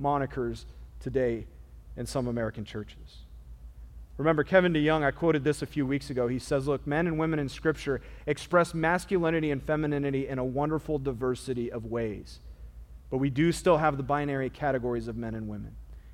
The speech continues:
Here's the thing. Part of the reason why some L G B T people or just gender dysphoric people have felt so unwelcome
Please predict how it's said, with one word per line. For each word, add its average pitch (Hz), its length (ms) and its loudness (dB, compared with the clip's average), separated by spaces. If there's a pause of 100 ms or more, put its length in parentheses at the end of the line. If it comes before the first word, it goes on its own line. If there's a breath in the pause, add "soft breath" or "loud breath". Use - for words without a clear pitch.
Here's 165 160 4
the 165 60 0
thing. 147 220 2
Part 170 180 6
of 190 60 6
the 175 80 4
reason 175 340 4
why 160 300 4 (220 loud breath)
some 165 220 2
L 165 120 10
G 156 100 2
B 165 140 0
T 175 180 -2
people 170 340 0
or 156 120 6
just 160 220 0
gender 165 300 2
dysphoric 160 440 0
people 156 260 2
have 143 100 0
felt 156 280 2
so 165 260 0
unwelcome 147 560 0